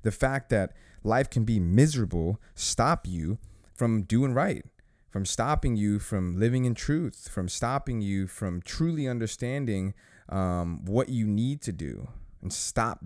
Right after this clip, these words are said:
dwelling on the stuff completely out of your control.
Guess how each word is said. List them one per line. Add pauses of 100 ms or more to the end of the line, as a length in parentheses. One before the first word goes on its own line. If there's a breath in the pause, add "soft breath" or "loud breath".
dwelling (420 soft breath)
on
the
stuff
completely
out
of
your
control.